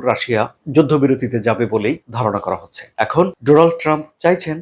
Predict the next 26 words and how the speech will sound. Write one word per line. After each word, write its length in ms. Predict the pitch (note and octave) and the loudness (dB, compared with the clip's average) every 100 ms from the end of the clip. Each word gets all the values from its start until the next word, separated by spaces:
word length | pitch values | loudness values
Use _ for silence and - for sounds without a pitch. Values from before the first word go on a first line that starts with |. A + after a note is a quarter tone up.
| - _ | -14 _
আট 140 | - A#2 | -4 -2
তারিখের 320 | C#3 C3 C3+ | 0 0 0
মধ্যে 260 | B2 A#2+ C3 | -2 -4 -4
একটা 200 | A2 - | -4 -4
যুদ্ধবিরতি 640 | A2 B2 G#2 G#2+ A2 A2 G#2+ | -6 -6 -10 -10 -6 -6 -6
হয়ে 220 | A2+ C3 | -4 0
যাক, 180 | A#2+ A#2+ _ _ _ _ | 0 -2 _ _ _ _
কিন্তু, 280 | F3 F3+ F3 D#3 - _ _ _ _ - | 0 2 0 -2 -4 _ _ _ _ 0
আহ, 220 | A#2+ A#2 A2+ _ | 4 4 2 _
পুতিনের 420 | F3 F3 G3 F#3 B2+ | -2 2 2 2 0
দিক 120 | B2+ | -4
থেকে 200 | - A#2 F2+ - _ - | -6 -10 -10 -12 _ -10
এখনো 260 | A#2+ D#3 D#3 | -6 -2 -2
পর্যন্ত 440 | D3 G#2+ B2 - G2 - _ | -2 -4 -8 -8 -10 -10 _
কোনো 160 | - D#3 | 0 4
রকম 260 | F3+ C#3+ A#2 | 4 2 -2
ইঙ্গিত 300 | G#2 F#2+ E3 _ | -4 -8 -14 _
দেয়া 240 | A#2 A#2 A2 | -2 0 0
হয়নি। 320 | G2+ F2+ C2 _ _ _ _ | -2 -12 -14 _ _ _ _
সময় 340 | - C#3+ C#3+ C#3 | -2 2 4 6
বয়ে 260 | C3+ D3 | 6 6
যাচ্ছে, 260 | D3 D3 - F#3+ _ _ _ _ - | 4 -2 -8 -8 _ _ _ _ -4
মাঝখান 360 | C#3 - E3 E3 | -4 -2 -6 -6
থেকে 280 | D#3 D3 F#3+ - _ _ _ | -8 -6 -6 -6 _ _ _
ভারতের 540 | A#2 - D3+ G3 G#3 G3+ D#3+ | -12 0 4 4 2 0 0
সঙ্গে 300 | B2 F#2+ | -4 -6